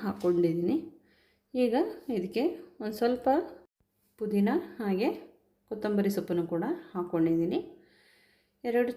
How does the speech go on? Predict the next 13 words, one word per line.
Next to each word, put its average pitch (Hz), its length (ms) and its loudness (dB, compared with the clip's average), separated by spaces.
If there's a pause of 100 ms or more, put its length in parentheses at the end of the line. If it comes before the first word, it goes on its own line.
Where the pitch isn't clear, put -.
ಚಕ್ಕೆ, 220 360 -2 (1120)
ಎರಡು 185 300 0
ಲವಂಗ, 180 300 4 (540)
ಹಾಗೆ 190 240 -4
ಸ್ವಲ್ಪ 269 200 -6 (140)
ಸೋಂಪು 190 400 -2
ಕಾಳು 185 220 0 (200)
ಹಾಕ್ಕೊಳ್ತಾ 170 540 -4
ಇದ್ದೀನಿ. 170 260 2 (1300)
ಇದಕ್ಕೆ 208 240 -8
ಸ್ವಲ್ಪ 185 200 -4 (100)
ನೀರು 240 260 2
ಹಾಕ್ಕೊಂಡು 180 440 0